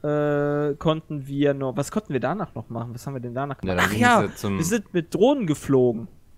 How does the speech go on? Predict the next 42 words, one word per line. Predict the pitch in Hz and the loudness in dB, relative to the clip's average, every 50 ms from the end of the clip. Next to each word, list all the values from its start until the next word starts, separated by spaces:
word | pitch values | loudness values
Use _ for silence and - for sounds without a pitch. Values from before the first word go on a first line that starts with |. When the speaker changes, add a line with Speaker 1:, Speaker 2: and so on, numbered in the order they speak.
| - - | -6 -2
Speaker 2:
<clears throat> | - - - - 123 123 113 - 92 123 - - - - - - - - - - - | -2 -2 0 2 4 4 4 4 2 -2 -6 -12 -20 -20 -20 -20 -20 -20 -20 -10 -6
Speaker 1:
Das | - - - - | -4 -4 0 2
war | - 147 - - | 2 2 2 0
ziemlich | - - - 214 214 190 - - - - | -4 -6 -4 -4 -2 -4 -4 -6 -4 0
cool. | 196 160 156 170 185 185 | 2 4 4 4 4 2
Zum | - - 170 143 | -2 -6 -4 -2
ersten | 160 165 - - 175 | -2 -2 -4 -4 -2
Mal | 160 151 | -2 -2
im | 147 147 | 0 0
Leben | 147 156 165 170 165 165 | 2 2 2 2 0 -2
eine | 156 143 135 | -4 -4 -4
Drohne | - 127 139 160 185 185 143 | -4 -2 0 0 0 0 -2
geflogen. | 120 120 - - - 123 120 123 127 156 196 214 202 - _ _ _ _ - - _ - - _ _ _ _ _ _ _ _ - | -4 -6 -6 -4 -2 0 0 0 0 -2 -6 -12 -14 -18 _ _ _ _ -20 -20 _ -20 -20 _ _ _ _ _ _ _ _ -6
Die | 135 131 | -2 -2
hatten | 131 - - 175 165 | -2 -2 -4 -4 0
dann, | 151 147 143 143 143 139 135 | 2 2 2 2 -2 -6 -6
äh, | 117 113 120 123 123 123 120 120 123 123 120 - - - - - - _ _ _ - - - - _ - | -6 -4 -2 0 0 0 2 0 0 0 -2 -4 -10 -18 -20 -20 -20 _ _ _ -20 -20 -20 -20 _ -14
das | - 120 117 - - | -10 -10 -8 -4 2
war, | 131 135 143 147 147 147 135 87 | 4 6 6 6 6 6 4 2
äh, | 90 123 127 131 127 127 120 | -2 -2 -2 -2 -2 -2 -2
die | 123 131 | 0 0
hatten | 139 143 - 143 | -2 -2 -2 -4
tatsächlich | 147 131 - 156 147 143 143 131 | -6 -4 -2 -2 -2 -2 -4 -6
so | - 139 | -6 -6
eine | 131 131 | -6 -6
Kooperation | - - - 143 143 - - 135 127 127 - - - - 139 143 156 165 165 147 | -6 -2 0 0 0 0 -2 -2 -2 -2 -2 -4 -6 -4 -2 0 0 0 -2 -2
gehabt, | 120 117 196 240 233 - - - - - - - | -2 -2 -2 -2 -2 -2 -2 -4 -6 -16 -12 -8
äh, | 87 117 117 117 117 | -6 -4 -2 -2 -2
um | 98 87 117 123 117 | -4 -4 -6 -8 -10
sich | 110 123 123 - | -10 -12 -12 -8
dann | - 127 107 | -6 -6 -4
irgendwie | 98 123 120 123 117 120 117 | -4 -4 -4 -6 -8 -10 -8
dieses | 117 120 117 - | -8 -8 -8 -6
ganze | - 123 120 - - 120 | -6 -6 -6 -6 -8 -6
Event, | 113 117 123 127 120 - | -4 -4 -4 -6 -6 -10
sag | - - 78 90 113 113 113 | -14 -14 -8 -4 -2 -2 -2
ich | 117 | -2
mal, | 113 113 113 110 110 104 | -2 -2 -2 -2 -2 -2
irgendwie | 110 113 113 110 110 113 110 110 110 98 - - | -4 -6 -6 -4 -4 -2 -2 -2 -4 -6 -8 -12
zu | - 120 | -16 -16
finanzieren, | - - 127 117 110 104 - - - 139 135 123 | -12 -10 -8 -8 -8 -8 -8 -4 -4 -4 -2 -2
whatever. | 117 113 - - 120 123 139 147 147 147 | -2 -4 -2 -2 -2 0 2 2 0 0